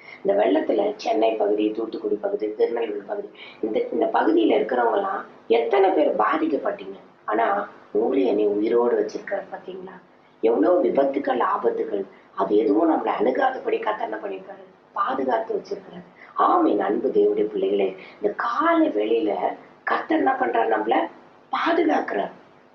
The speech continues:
பராமரிக்கிறார். எல்லாம் மாயைங்க. சூரியன் கீழே காண்பது எல்லாமே மாயை. நம்ம எவ்வளவு சேர்த்து சேர்த்து வச்சிருப்போம். எங்க சர்ச்சில் ஒரு பொண்ணு சொல்லிச்சு, ஆ, பொண்ணுனா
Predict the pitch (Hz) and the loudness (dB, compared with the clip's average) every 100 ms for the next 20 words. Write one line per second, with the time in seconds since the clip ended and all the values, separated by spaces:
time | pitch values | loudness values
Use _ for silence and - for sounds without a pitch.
0 | - 180 - 370 381 330 - 247 - - | -4 -2 2 4 4 4 2 0 0 -4
1 | - 247 294 349 349 254 226 254 240 196 | -8 -2 2 2 4 2 2 2 0 0
2 | 190 - - - - - - 339 - - | -4 -10 -20 -20 -18 -2 2 4 4 2
3 | 294 294 294 - 294 294 294 285 302 330 | 2 2 0 0 0 2 2 4 4 4
4 | - - - - 202 - 320 359 311 - | 2 0 -12 -12 -8 -2 2 4 2 -2
5 | - - - 262 - - - - 170 175 | -12 -2 0 2 2 2 0 0 2 2
6 | - 180 - 320 - - - - - - | 2 0 2 0 2 0 -2 -8 -12 -10
7 | - - - 320 - 302 117 - 285 320 | -2 0 2 0 0 2 0 2 0 2
8 | 302 240 220 226 190 202 - - - - | 0 -2 -2 -2 0 -2 -4 -14 -16 -4
9 | 208 196 - - - 311 320 311 247 - | 0 2 0 -2 2 4 4 4 4 2
10 | - | 0